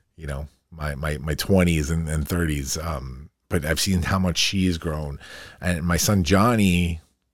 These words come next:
you know, he's my North Star. He's my, he's my North Star. I always tell him that. He's my, my moral compass and my North Star. Anytime I have to make an important decision, a hard decision that's a moral decision, I come to my son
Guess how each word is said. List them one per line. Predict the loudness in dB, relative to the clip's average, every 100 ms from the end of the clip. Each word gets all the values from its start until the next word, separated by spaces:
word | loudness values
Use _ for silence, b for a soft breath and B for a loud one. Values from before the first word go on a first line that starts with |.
| _ _ _ _ _ _ _
you | -2 2
know, | 4
he's | 6 6
my | 6
North | 6 6 4
Star. | 0
He's | 2 4
my, | 6 4
he's | 2 0 2
my | 6 6
North | 10 10 8
Star. | 4 6 6 2
I | 4
always | 8 8 6
tell | 4
him | 2
that. | 2
He's | 0 2
my, | 2 2 0 B B B 2
my | 6
moral | 8 10 12 10 8
compass | 4 4 4 4
and | 4
my | 2
North | 4 4 2
Star. | 2 0 0 0
Anytime | 0 2 2 2 4
I | 2
have | 2 0
to | -2
make | -2 0 0 -2 b b b b b _
an | -2
important | -2 0 0 0 0
decision, | 0 2 2 0
a |
hard | -2 2 2 2
decision | 0 0 -2 0 -2
that's | -2 -4
a | -4
moral | -2 -2 -2
decision, | -2 -2 -2 -2 -4
I | -4
come | 0 2 2
to | 2
my | 2 2
son | 0 0 0 0 -6